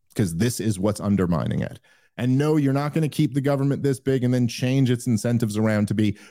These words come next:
pro-family and pro-religion or any of these pro, you know, pro-traditional norms, 'cause that doesn't benefit a super state. It, <laughs> that, it doesn't benefit them.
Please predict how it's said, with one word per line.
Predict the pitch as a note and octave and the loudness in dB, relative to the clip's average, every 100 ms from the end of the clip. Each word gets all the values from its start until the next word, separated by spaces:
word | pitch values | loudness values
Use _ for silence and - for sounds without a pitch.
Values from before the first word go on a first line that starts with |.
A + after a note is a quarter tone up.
| - | -8
pro-family | - B2+ A#2+ A#2 A2 A2 A2 | -2 -2 0 -2 0 2 2
and | G#2+ | 2
pro-religion | - A#2 A#2 G#2+ G#2+ G2+ G2+ G#2 G2+ | 0 0 2 2 2 2 2 2 2
or | F#2 | 2
any | G#2+ A#2 | 2 2
of | G#2+ | 2
these | G2+ G2+ | 0 -2
pro, | - A2+ A2+ | -2 -2 -2
you | A2 | 0
know, | G2+ G2 | 0 0
pro-traditional | A#2+ A#2 - A2 G#2+ A2+ G2+ | 0 0 0 0 0 0 2
norms, | G2 F#2+ G#2+ A#2 - - _ - | 2 2 2 0 -4 -20 _ -6
'cause | B2 | -2
that | D#3 | 0
doesn't | F3 E3 B2 | 0 0 0
benefit | C3 D3+ D3 B2 | 0 0 0 -2
a | G2 | -2
super | - F#2+ D#2 | -2 -2 -4
state. | - D2 - _ _ _ _ _ _ _ _ | -4 -6 -6 _ _ _ _ _ _ _ _
It, | G2+ | -6
<laughs> | G#2+ C3 C3+ | -2 0 2
that, | B2+ C3 | 0 0
it | B2 | -2
doesn't | D3 D#3 D#3 | 0 0 0
benefit | C#3 D3 C3 G#2 | 0 -2 0 -2
them. | - - - | -2 -4 -6